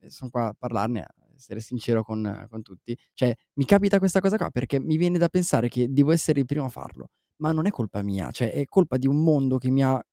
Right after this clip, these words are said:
fatto crescere convinto che se non arriva a un certo risultato in tempo o per tempo, sarò meno delle altre persone.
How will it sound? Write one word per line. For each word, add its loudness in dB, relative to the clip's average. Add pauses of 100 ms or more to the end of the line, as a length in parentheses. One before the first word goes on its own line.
(200)
fatto -10
crescere -2
convinto -4
che 0
se -4
non 0
arriva 0
a 2
un 0
certo 0
risultato 0 (280)
in 0
tempo 0
o -2
per -4
tempo, -6 (360)
sarò -2
meno 2
delle 2
altre -4
persone. -6